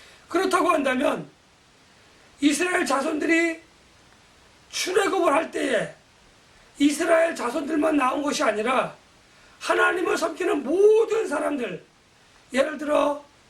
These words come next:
애굽 사람들이든 또는 그들이 정처 없이 돌아다니다가 주변의 어떤 족속들과의 관계에 있어서 그들이 하나님을 믿기로 작정해서 그 족속들 가운데에, 이방인들 가운데에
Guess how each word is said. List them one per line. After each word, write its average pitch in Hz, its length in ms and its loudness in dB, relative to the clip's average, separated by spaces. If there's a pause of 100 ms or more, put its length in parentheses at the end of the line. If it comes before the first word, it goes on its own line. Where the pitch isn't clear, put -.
(220)
애굽 285 340 0
사람들이든 254 760 -2 (500)
또는 339 260 2
그들이 339 280 0
정처 320 380 0
없이 320 220 -4
돌아다니다가 269 840 0 (580)
주변의 330 420 0
어떤 302 280 -2
족속들과의 302 840 -2
관계에 302 440 -2
있어서 294 580 -2 (320)
그들이 339 360 2
하나님을 330 500 0
믿기로 285 360 -4
작정해서 294 680 -2 (260)
그 330 180 -4
족속들 320 480 -2
가운데에, 285 680 0 (600)
이방인들 320 720 0
가운데에 294 720 -2